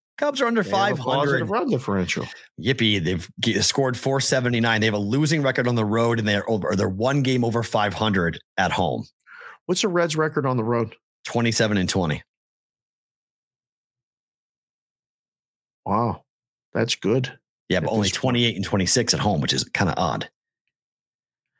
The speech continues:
Speaker 2: Well, their, their April stunk.
Speaker 1: Mm-hmm. Yep.
Speaker 2: They got blasted in games, too.
Speaker 1: Yep.
Speaker 2: So,
Speaker 1: I mean, they're
Speaker 2: man.
Speaker 1: not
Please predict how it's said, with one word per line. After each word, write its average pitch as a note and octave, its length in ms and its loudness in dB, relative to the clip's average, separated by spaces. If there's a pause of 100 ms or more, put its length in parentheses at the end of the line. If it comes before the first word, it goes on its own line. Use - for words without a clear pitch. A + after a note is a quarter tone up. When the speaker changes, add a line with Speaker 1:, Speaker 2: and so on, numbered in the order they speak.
(800)
Speaker 2:
Well, B3+ 100 -4
their, - 240 0 (180)
their F4+ 240 -2
April A3+ 420 0
stunk. - 800 0 (240)
Speaker 1:
Mm-hmm. D#3+ 280 2 (260)
Yep. - 140 -2
Speaker 2:
They G#3 60 -2
got D#4+ 260 0
blasted F3+ 640 0
in B2 160 2
games, G#2+ 400 0
too. F#3 360 0 (260)
Speaker 1:
Yep. - 220 0 (1160)
Speaker 2:
So, A2+ 720 -2 (840)
Speaker 1:
I A#2 40 -4
mean, C#3 120 0
they're D#3 100 0
Speaker 2:
man. E3 60 0
Speaker 1:
not A#3 220 0